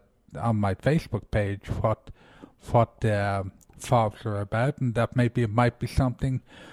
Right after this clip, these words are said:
for all you ladies to start collecting, and they are very collectible. And the gold ones are expensive, but the silver ones are quite, can be quite reasonable. So we're going to do our sort of, um,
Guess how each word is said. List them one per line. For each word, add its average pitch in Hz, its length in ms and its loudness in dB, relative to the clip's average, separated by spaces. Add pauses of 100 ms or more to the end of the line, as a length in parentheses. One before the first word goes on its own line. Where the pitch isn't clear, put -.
(120)
for 135 140 6
all 127 140 8
you 123 140 2
ladies 123 440 2
to 139 60 -4
start 139 360 0
collecting, 131 540 0 (280)
and 120 160 -2
they 117 100 0
are 120 200 2
very 110 280 0
collectible. 107 760 -4 (580)
And 113 80 -4
the 113 60 0
gold 120 300 4
ones 104 280 0
are 110 240 2
expensive, 104 600 -4 (120)
but 190 200 0
the 220 60 -2
silver 170 340 2
ones 110 380 0
are 107 240 0 (160)
quite, - 380 2
can 117 180 0
be - 80 -6
quite - 340 -6
reasonable. 101 500 -10 (1160)
So 170 240 8 (840)
we're 190 120 4
going 220 160 10
to 180 100 4
do 175 240 12
our 151 160 8
sort 147 300 6
of, - 340 0
um, 120 480 10